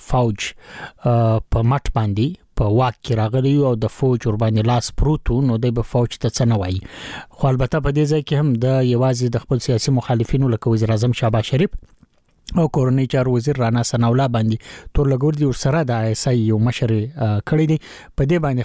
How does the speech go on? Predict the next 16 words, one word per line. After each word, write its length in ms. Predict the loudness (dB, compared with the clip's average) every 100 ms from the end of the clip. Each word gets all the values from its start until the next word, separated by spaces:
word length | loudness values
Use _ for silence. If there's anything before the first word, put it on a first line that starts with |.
| -2
خلکو 240 | 0 0 0
ته 40 |
لږ 460 | 0 0 0 -4 -2
ناولده 400 | 0 2 2 2
وه 80 | 0
چې 120 | 0 -2
له 100 | 0
عمران 220 | 2 0 0
خانه 200 | 0 2 0
دا 60 | 0 0
توقع 360 | 0 0 0 0 -4
نه 240 | 0 2 0
کېدله 440 | 0 -2 0 0 -2 -10 -20 -14 -4
چې 80 | -2 0
دی 80 | 0
به 120 | 0